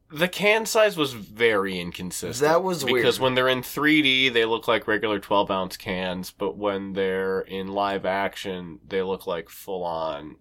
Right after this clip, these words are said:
Speaker 1: it's like, yeah, tall
Speaker 2: Like
Speaker 1: boys.
Speaker 2: tall boys, yeah. But I went, while we were watching that, I, uh, did a quick Google search of, uh,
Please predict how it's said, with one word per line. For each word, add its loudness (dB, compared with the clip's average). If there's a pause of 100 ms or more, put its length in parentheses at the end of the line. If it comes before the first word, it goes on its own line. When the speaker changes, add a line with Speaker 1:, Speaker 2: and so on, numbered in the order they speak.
Speaker 1:
it's -12
like, -12
yeah, -8
tall -8
Speaker 2:
Like -2
Speaker 1:
boys. -6
Speaker 2:
tall 4
boys, -4
yeah. -2 (1160)
But 2
I 6
went, 0
while 4
we 0
were 2
watching 0
that, -4
I, -2
uh, -2
did -6
a -8
quick -2
Google 0
search -4
of, 0
uh, 4